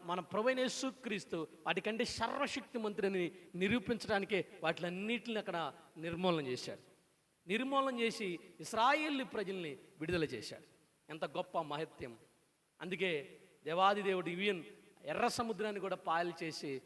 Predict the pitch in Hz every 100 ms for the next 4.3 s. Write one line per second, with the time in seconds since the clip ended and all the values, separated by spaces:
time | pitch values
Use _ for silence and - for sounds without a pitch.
0 | - - 147 160 151 139 139 175 185 180
1 | 175 - 156 147 147 139 117 - - 135
2 | 151 156 143 143 131 123 120 120 - 110
3 | - - 170 - 156 139 170 - 185 156
4 | 151 143 131